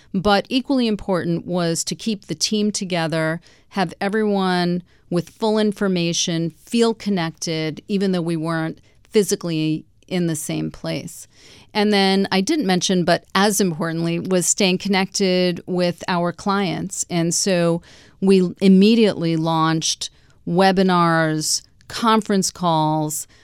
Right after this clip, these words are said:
about what we were seeing from a macro level in our portfolio companies, uh, very transparent about what was happening in the funds, and just providing advisors and clients with the most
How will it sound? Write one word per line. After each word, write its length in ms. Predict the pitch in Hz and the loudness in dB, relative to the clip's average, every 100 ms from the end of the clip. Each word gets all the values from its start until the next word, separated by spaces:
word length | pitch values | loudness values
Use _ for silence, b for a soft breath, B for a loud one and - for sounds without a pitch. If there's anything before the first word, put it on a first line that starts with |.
| b | b
about 400 | - 165 180 175 | -6 -2 2 2
what 200 | 165 190 | 2 0
we 120 | 214 233 | 2 2
were 140 | 226 | 0
seeing 760 | 214 - 185 175 175 170 175 180 _ | 0 2 4 4 4 2 0 -2 _
from 160 | - 170 | -6 -2
a 60 | 156 | 0
macro 480 | 180 220 - 240 | 2 2 0 -2
level 520 | 214 208 202 196 196 - | 2 2 2 4 2 2
in 140 | 226 | 0
our 160 | 233 226 | 2 0
portfolio 800 | - 208 180 - 185 180 175 170 | -2 -4 -4 -4 0 0 0 -2
companies, 880 | - 180 160 175 165 165 165 160 - B B B B | -4 -6 -4 -2 0 0 0 -4 -10 B B B B
uh, 240 | 175 165 165 | -2 -2 2
very 400 | 165 214 226 226 | 4 6 4 2
transparent 800 | - 220 190 - 196 185 180 - | 0 0 0 -2 0 0 0 -2
about 220 | - 170 | -2 0
what 160 | 165 | 0
was 180 | 170 165 | -2 -6
happening 440 | - 202 202 220 208 | -2 -2 0 0 2
in 100 | 175 | 0
the 80 | |
funds, 800 | 156 - 190 180 175 175 180 - - B B B - | -4 -2 0 2 2 2 0 -4 -8 B B B 0
and 320 | 185 180 185 | 2 4 2
just 280 | - 294 - | 0 -2 -2
providing 760 | 440 208 190 220 226 202 196 190 | -4 0 0 2 2 0 0 2
advisors 1160 | 170 151 156 196 233 - 185 170 170 170 - - b b b | 0 2 0 2 0 0 2 2 2 0 -4 -8 b b b
and 240 | 190 180 | 0 0
clients 880 | - 196 185 262 175 160 170 180 - - | 0 -2 2 2 2 0 -2 -2 -4 -2
with 440 | 185 185 190 190 | 0 2 2 0
the 60 | 208 | 2
most 380 | 185 190 185 | 4 4 0